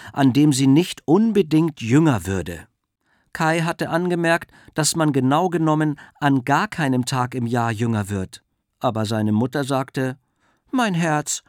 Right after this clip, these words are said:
das verstehst du noch nicht." Zur Sicherheit schließt Kai noch mal die Augen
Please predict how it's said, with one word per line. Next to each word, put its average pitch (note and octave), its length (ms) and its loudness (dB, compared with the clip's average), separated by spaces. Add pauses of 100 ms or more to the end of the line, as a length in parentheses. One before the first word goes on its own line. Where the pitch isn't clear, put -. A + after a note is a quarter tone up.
(140)
das B3+ 180 -4
verstehst - 560 -2
du D#3 60 -4
noch B2 240 -4
nicht." B2 420 -4 (720)
Zur B2 240 0
Sicherheit E3+ 600 -2 (140)
schließt - 420 -2
Kai D3+ 220 0
noch C#3 180 -2
mal A#2 160 0
die A#2 140 -2
Augen D3 340 0